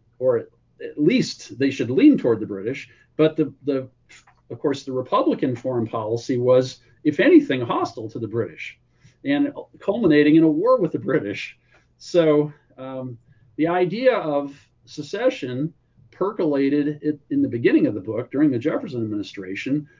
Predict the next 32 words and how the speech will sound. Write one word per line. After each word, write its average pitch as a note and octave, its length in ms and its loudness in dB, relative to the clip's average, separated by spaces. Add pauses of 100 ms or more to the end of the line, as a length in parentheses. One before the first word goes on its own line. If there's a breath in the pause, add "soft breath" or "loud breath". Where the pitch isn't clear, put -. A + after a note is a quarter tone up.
(160 soft breath)
But D#3 260 4
when D#3 140 4
the D#3 60 6
War E3+ 180 4
of D#3 80 4
eighteen D3+ 340 4
twelve - 360 -2
came D#3+ 200 4
around, C#3 200 2
the C3 160 -4 (440)
governors D3 540 2
in B2 80 -4
New A#2+ 180 -2
England, A#2+ 400 0
not D3 140 -4
only A#2+ 240 -2
in G2 80 -6
New A2 120 -8
England, - 280 -6
but G2 100 -18
governors A#2+ 440 0
in G#2 80 -6
New G#2+ 120 0
England G#2 260 2
were G2 100 -14
totally D3+ 440 0
uncooperative. A2 720 -6
In G2+ 80 -20
fact, C3 220 -6
Governor B2+ 380 0
Strong C3 540 0
from G#2 340 -6